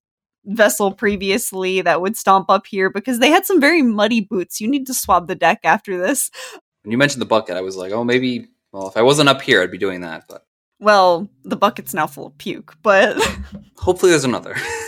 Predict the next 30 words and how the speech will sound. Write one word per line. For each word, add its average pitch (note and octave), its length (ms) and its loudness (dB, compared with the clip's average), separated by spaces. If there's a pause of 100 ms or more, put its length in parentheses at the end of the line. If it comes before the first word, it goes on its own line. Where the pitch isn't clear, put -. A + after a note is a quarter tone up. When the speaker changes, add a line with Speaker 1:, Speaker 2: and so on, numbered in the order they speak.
(140)
Speaker 2:
<laughs> - 460 -20
Speaker 1:
Hopefully. A#3 640 0 (720)
But C4+ 200 6
as D#4+ 220 4
you D4+ 100 -2
kind C#4 240 2
of G#3 220 4
look G3+ 400 -2
out D#3+ 300 4
onto F3 320 -6
the F#3 160 -4
open E3 320 -6
sea, D#3+ 560 -10 (420)
you're B3+ 320 6
jarred A#3+ 420 4
for A#3 180 2
a A3 60 2
minute G3 340 0
because A3 380 0
you're G3 120 4
reminded, F#3+ 600 2
"Oh - 120 4
yeah, D#4+ 200 4
the A#3 80 -4
sea's D4+ 300 -2
purple C4+ 400 -2
here. E3 260 -4
This A3+ 220 -8
is A3 200 -8
weird." G3+ 300 -4